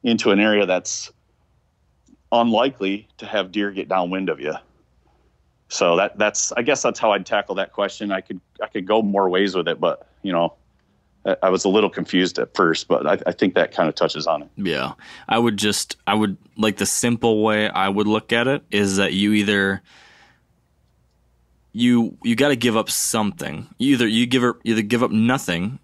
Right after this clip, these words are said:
Speaker 2: and by that I mean you, you just choose not to hunt it 'cause you can't hunt that spot without spooking too many deer. And if you're spooking all those does, you're spooking the buck.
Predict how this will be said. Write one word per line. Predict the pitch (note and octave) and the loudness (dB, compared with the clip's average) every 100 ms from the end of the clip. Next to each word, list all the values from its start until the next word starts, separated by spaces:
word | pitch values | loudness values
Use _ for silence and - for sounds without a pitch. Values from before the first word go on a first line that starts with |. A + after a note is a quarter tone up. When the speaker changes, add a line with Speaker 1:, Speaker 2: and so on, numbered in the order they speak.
| - | -4
Speaker 2:
and | G#2 G2+ | -2 0
by | G2+ G2+ | 2 2
that | G2+ G2+ | 0 0
I | |
mean | G2 G2 F#2+ | 0 0 0
you, | F#2+ - | -2 -4
you | G#2+ | -4
just | F#2+ - | -4 -2
choose | - G#2+ F#2+ | 0 0 2
not | G2 G#2 | 0 0
to | E2+ | -2
hunt | A2 F#2+ | 0 0
it | E2 - | -4 -6
'cause | G2 | -4
you | F#2 | -4
can't | - G#2 F2 | -4 -4 -2
hunt | G#2 G2 | -2 -2
that | G2 | -2
spot | F2+ - F#2+ | -2 0 0
without | F2 F#2+ - | 0 -2 -2
spooking | - G2+ G2 | -4 -2 -2
too | G#2 | 0
many | F#2+ | -2
deer. | F2 G#2+ F#2+ | 0 0 0
And | F2 | -4
if | F2 | -10
you're | |
spooking | - A2+ G#2+ G2+ | -6 -4 -2 0
all | F#2 | 0
those | F#2 | 0
does, | F#2+ B2 C3+ - | 2 2 2 -2
you're | G#2 | -4
spooking | - G2 F2+ | -4 -2 -2
the | E2+ | -2
buck. | D#2+ - | -6 -8